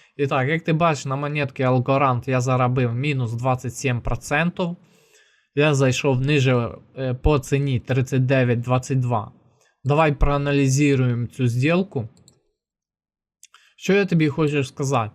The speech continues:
Такі ситуації бувають, коли тебе вибиває по стопу. Так не часто буває, но... Все же буває.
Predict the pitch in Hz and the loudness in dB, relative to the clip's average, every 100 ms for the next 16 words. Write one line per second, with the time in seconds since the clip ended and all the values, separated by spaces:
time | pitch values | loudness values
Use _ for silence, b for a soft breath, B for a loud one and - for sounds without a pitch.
0 | _ b b b 165 - 226 226 190 147 | _ b b b -2 2 2 4 2 -2
1 | 127 165 170 160 - 135 127 123 127 131 | -2 0 2 0 -2 0 2 2 2 4
2 | 135 156 175 - 160 160 160 156 156 147 | 2 2 -2 -2 -2 -2 -2 -2 -2 -4
3 | 147 147 156 151 143 151 143 - 151 - | -6 -4 -2 -2 -2 -4 -8 -6 -6 -4
4 | 165 143 - 156 - 139 135 127 - 135 | -4 -4 -4 -4 -4 -4 -2 -2 -2 -2
5 | 135 135 175 165 170 180 185 185 190 - | -2 -2 -4 -2 -2 -2 0 -2 -4 -8
6 | _ - 139 147 165 208 - _ _ _ | _ -6 0 2 2 -2 -8 _ _ _
7 | _ - - - - 143 139 151 139 143 | _ -20 -20 -20 -6 -2 0 2 0 0
8 | 139 113 - | 0 0 -4